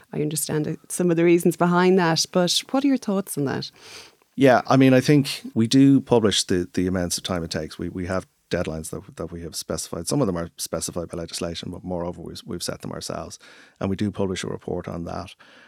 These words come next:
Speaker 2: But the plan is that in twenty twenty-four, we are going to publish more, uh, information in relation to the length of time of the authorisations. Sometimes it, it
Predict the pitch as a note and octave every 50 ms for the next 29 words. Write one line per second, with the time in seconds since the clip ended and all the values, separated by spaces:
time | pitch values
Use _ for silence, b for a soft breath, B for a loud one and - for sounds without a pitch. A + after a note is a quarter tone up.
0 | B B B - G2 - G#2 - - - A2 G#2+ G#2+ G#2 G2+ F#2+ - G2 G2 F#2+
1 | F#2+ F2+ - F#2 F2+ F#2 F2+ E2+ - G2 F2+ F2+ - F#2 F2+ F2+ - - - F#2
2 | F#2 F#2 F2+ E2+ F2+ - - - G2+ G2 G2 F#2+ F2+ F2 F#2 - E2+ E2+ F2+ -
3 | - _ - - G2+ F#2 - F#2 F2 - - - - F#2+ F2+ F#2 F#2 F#2+ G2+ G2
4 | G2 F#2 F2 F2 F#2+ _ _ - - F2 E2 - F#2+ F#2 - F#2 F#2 F2+ F2+ -
5 | - - - - F#2+ F#2+ F2+ F2+ - - G2 F2 - - - F#2 F2+ F2 F2 F2
6 | F#2+ _ - - F2 E2+ E2+ - - - - F#2 F2 F2 F2 F2 E2+ E2 - -
7 | - F2 E2+ E2 F2+ E2+ F#2 F2+ - D#2+ E2+ - - B B B B B B B
8 | B B - - - B2 C3+ B2 - C3 B2+ A#2 G#2 A2+ G#2 F#2 - - _ -
9 | - G2+ G2 F2+ - -